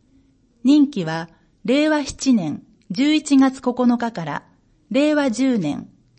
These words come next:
十一月八日までの三年間です。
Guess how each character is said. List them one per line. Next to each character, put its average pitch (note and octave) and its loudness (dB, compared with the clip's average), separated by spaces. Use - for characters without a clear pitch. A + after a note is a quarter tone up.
十 C#4+ 2
一 D4+ 2
月 C4+ 2
八 C4 2
日 C4 0
ま B3 2
で G3+ -4
の D#3 -6
三 B3 0
年 B3 4
間 - -8
で - -12
す。 - -20